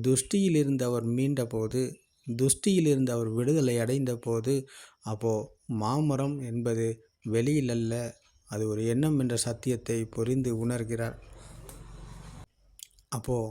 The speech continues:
ஆன்மா என்ற துஷ்டியில் இருந்து தான் அவர் விடுதலை அடைகிறார். அப்போ ஆன்மா என்ற துஷ்டியில் இருந்து விடுதலை அடைந்த போது,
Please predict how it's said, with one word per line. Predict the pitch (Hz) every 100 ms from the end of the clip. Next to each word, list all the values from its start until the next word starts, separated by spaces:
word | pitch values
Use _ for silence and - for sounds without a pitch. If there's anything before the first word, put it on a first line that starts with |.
| 127 _ -
ஆன்மா | 110 131 123 123 151
என்ற | 135 123
துஷ்டியில் | 120 120 - 165 151
இருந்து | 135 127 127
தான் | 120 123 120
அவர் | 117 117
விடுதலை | 110 117 131 143 117 117
அடைகிறார். | 113 113 117 120 - _ _ _ _ _
அப்போ | 143 123 120 113
ஆன்மா | 139 170 175 170
என்ற | 147 131
துஷ்டியில் | 131 - 175 151 135
இருந்து | 127 120
விடுதலை | 113 123 147 135 120
அடைந்த | 117 123 127 117
போது, | 117 110 110